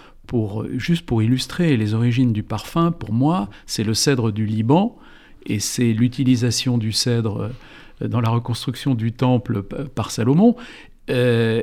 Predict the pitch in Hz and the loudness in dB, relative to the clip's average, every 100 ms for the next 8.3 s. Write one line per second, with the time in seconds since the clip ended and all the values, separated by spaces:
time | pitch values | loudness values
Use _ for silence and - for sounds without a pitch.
0 | - 139 135 - 180 202 185 - 120 131 | -2 2 2 4 4 4 4 0 0 -2
1 | - - - - 135 - 196 185 190 - | -8 -20 -20 -4 0 2 4 4 2 -2
2 | 151 180 185 185 185 185 180 180 143 127 | 0 2 4 4 6 6 4 4 2 2
3 | - 117 147 151 - 139 139 135 123 123 | -4 -2 0 0 0 0 2 2 2 4
4 | 113 123 151 165 - 147 131 123 127 120 | 4 2 2 0 0 2 2 2 0 0
5 | - 139 135 127 113 82 - - - 117 | -2 0 2 2 0 -4 -12 -20 -6 -4
6 | 123 113 - 175 185 151 139 117 131 117 | -2 0 0 2 4 4 4 4 2 2
7 | 104 104 101 117 120 113 104 - 101 - | 0 -4 -4 0 2 2 0 -4 -6 -6
8 | 101 113 233 | -4 0 0